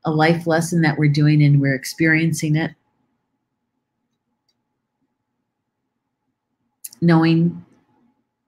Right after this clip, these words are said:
consciously that, you know, that on the other side of all this is the wisdom. And so that's my goal.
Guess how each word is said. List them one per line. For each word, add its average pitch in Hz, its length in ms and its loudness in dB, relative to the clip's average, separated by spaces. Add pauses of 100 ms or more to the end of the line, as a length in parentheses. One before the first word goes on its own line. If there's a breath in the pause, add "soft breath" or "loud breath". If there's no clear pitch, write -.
(120)
consciously 160 640 -2
that, 151 300 -4
you 147 180 0
know, 143 320 0 (720 loud breath)
that 147 240 0 (280)
on 156 120 2
the 156 140 2
other 160 180 2
side 156 320 -2
of 151 120 -4
all 139 200 0
this 143 280 -4
is 147 200 -8
the 143 100 -8
wisdom. 143 600 -4
And 143 140 -2
so 143 140 -4
that's 139 440 -4
my 135 160 -2
goal. 127 460 -10